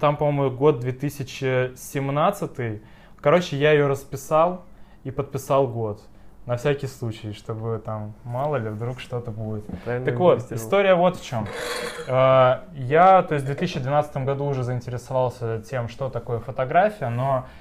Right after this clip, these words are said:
Speaker 1: я не, не мог это как бы физически реализовать, потому что родители мне вообще абсолютно не хотели покупать камеру.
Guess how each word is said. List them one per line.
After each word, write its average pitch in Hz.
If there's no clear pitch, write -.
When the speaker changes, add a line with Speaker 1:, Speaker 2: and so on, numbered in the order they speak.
Speaker 1:
я 143
не, 143
не 156
мог 175
это 147
как 135
бы 131
физически -
реализовать, 135
потому 139
что -
родители 135
мне 131
вообще 135
абсолютно 147
не 123
хотели 117
покупать 110
камеру. 104